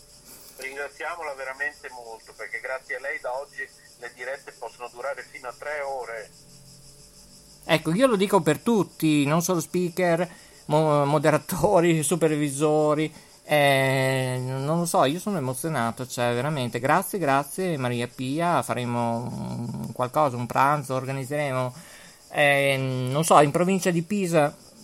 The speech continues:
Speaker 2: magari telefonici in diretta, così di-, ehm, puoi dire dove rimane, più o meno, se hai un parco, eh, magari possiamo anche installare un trasmettitorino, chissà,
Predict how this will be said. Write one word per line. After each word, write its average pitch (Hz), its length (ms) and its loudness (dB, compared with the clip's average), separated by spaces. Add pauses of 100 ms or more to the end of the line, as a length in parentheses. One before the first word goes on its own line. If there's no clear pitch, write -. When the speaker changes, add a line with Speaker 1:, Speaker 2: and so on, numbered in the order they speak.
(120)
Speaker 2:
magari 202 340 2
telefonici 165 520 0
in 127 80 -4
diretta, 143 420 2
così 135 260 -8
di-, 139 460 -6
ehm, 127 320 -6
puoi 139 220 0
dire 139 520 2
dove 135 280 -2
rimane, 127 680 -2 (300)
più 139 160 0
o - 40 2
meno, 143 520 -2
se 127 180 -2
hai 151 120 4
un 131 120 0
parco, 131 840 4 (520)
eh, 156 200 2
magari 170 300 2
possiamo 135 340 4
anche 127 160 0
installare 120 400 2
un 123 140 0
trasmettitorino, 120 1160 -2
chissà, 185 440 0